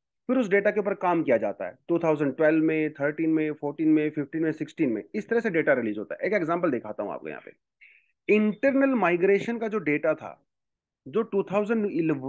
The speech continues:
इलेवन के सेंसस में कलेक्ट किया गया था, पब्लिक के लिए इन्फॉर्मेशन जो है टू थाउजेंड सिक्सटीन सेवनटीन के सर्वे में अपडेट की गई थी। सोच के देखिए, छह साल के बाद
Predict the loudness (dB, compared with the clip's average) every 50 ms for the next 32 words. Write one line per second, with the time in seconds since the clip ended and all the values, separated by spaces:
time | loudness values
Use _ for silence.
0 | -6 -2 2 4 4 4 4 2 0 -2 -4 -6 -6 -6 -6 -8 -6 -6 -6 -4
1 | -4 -4 -2 0 2 2 2 2 -2 -4 -2 -2 -2 0 -2 -4 -6 -8 -12 -18
2 | _ _ _ _ _ _ _ _ _ _ _ _ 2 4 6 6 4 4 2 -2
3 | -2 -2 -2 0 0 0 0 0 0 -2 -2 -2 0 2 0 0 0 -2 -2 -2
4 | -2 -2 -2 -2 -4 -6 -4 -4 -4 -4 -4 -6 -6 -8 -10 -10 -8 -6 -6 -6
5 | -4 -2 -2 0 0 0 -2 -2 -2 -4 -4 -4 -4 -2 -2 0 0 2 2 0
6 | 0 0 -2 -2 -4 -4 -4 -8 -10 -8 -8 -10 -12 -14 -16 -20 _ _ _ -2
7 | -2 -2 0 0 0 0 0 -2 -4 -6 -8 _ -4 0 0 2 2 0 0 2
8 | 2 2 2 2 0 0 2 2 2 2 0 -2 -6